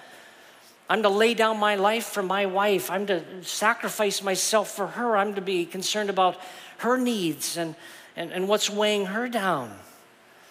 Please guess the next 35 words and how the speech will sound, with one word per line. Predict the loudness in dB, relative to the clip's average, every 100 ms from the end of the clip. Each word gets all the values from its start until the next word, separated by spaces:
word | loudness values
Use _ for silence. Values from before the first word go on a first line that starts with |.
| -20 -20 -8
And | 2
we're | 4
to | 6
be | 4
like | 2 2
Jesus. | 0 -2 -2 -2 0
What | 0
did | 0
Jesus | 0 -2 -2 -4
do? | -2 -2 -4 -10 -20 -20 _ _ _ _ _ _ _ _ _ _ -20 _ _ -10
Well, | -6 -2 -2
in | -4 -8 -16 -6
Mark | -2 -2
ten | -2 -4
forty-five, | -4 -2 -2 0 0 0
it | -2
says, | -2 -4
"The | -2
Son | -2 0
of | -2
Man | -2 -2
did | -2 -2
not | -2
come | -4 -6
to | -4
be | -4 -2
served, | 0 2 0
but | 0
to | -2
serve, | 0 2 4 2 0 -16 -6
and | 0 2 2
to | 0
give | 2 2
his | 2
life | 4 4 2